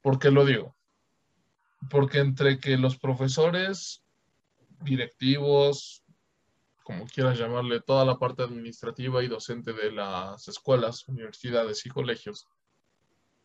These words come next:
que no están acostumbrados a esto, pues no estaban listos. Y los alumnos, pues menos, ¿no? Entonces, yo he visto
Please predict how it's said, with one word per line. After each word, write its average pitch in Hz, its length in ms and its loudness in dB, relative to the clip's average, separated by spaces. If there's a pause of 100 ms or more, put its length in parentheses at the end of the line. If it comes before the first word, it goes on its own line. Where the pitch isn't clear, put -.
(460)
que 143 140 2
no 156 160 6
están 170 240 6
acostumbrados 143 540 2
a 139 60 2
esto, 147 420 -4 (160)
pues 139 160 2
no 147 100 2
estaban 131 360 2
listos. - 440 -8 (520)
Y 143 80 -2
los 135 200 4
alumnos, 131 600 2 (180)
pues - 220 -18
menos, 127 520 -4 (200)
¿no? 131 320 -6
Entonces, 135 760 -2 (560)
yo 143 960 4 (720)
he 135 120 2
visto 139 380 2